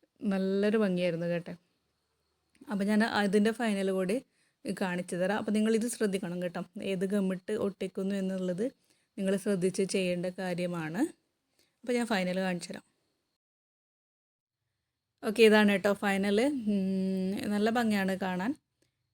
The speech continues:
പിന്നെ എന്താ, ഞാനിത് ശരിക്കും കാണിച്ചു തരാം. ആ ഒരു സൈഡിലെ ബീഡ്സിനൊക്കെ ഒന്ന് മാറ്റി വെക്കട്ടെ. അപ്പോൾ ഇതാണ് കേട്ടോ ഫൈനൽ. നല്ല ഭംഗിയില്ലേ? ഇനി ഇതിൽ ഞാൻ ചെറിയൊരു വർക്ക് കൂടെ ചെയ്തിട്ടുണ്ട്, അത് ഞാൻ വീഡിയോ എടുത്തില്ല.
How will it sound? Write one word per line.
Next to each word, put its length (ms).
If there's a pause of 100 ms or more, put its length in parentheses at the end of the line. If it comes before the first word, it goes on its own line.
(120)
പിന്നെ 220
എന്താ, 200 (180)
ഞാനിത് 380 (100)
ശരിക്കും 440
കാണിച്ചു 320
തരാം. 200
ആ 120
ഒരു 200
സൈഡിലെ 360
ബീഡ്സിനൊക്കെ 680
ഒന്ന് 140
മാറ്റി 300
വെക്കട്ടെ. 280 (680)
അപ്പോൾ 100
ഇതാണ് 260
കേട്ടോ 200
ഫൈനൽ. 440
നല്ല 260
ഭംഗിയില്ലേ? 440
ഇനി 180
ഇതിൽ 220
ഞാൻ 180
ചെറിയൊരു 380
വർക്ക് 260
കൂടെ 160
ചെയ്തിട്ടുണ്ട്, 520
അത് 240
ഞാൻ 120
വീഡിയോ 340
എടുത്തില്ല. 440